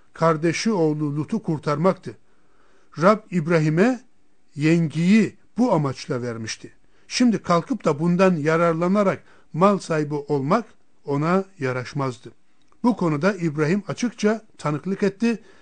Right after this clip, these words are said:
ve Sodom kralından hiçbir şey almadı. "Yalnız adamlarımın yedikleri bunun dışında." diyor.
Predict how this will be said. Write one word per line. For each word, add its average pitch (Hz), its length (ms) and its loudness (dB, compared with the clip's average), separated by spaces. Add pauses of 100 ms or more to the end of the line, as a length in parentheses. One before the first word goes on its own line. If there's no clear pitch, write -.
(180)
ve 160 240 2
Sodom 196 480 2
kralından 156 560 0
hiçbir 156 340 -4
şey 151 200 -2
almadı. 123 360 -10 (1120)
"Yalnız 226 560 2 (360)
adamlarımın 190 840 4 (240)
yedikleri 175 840 2
bunun 170 300 2
dışında." 151 460 -2
diyor. 113 300 -14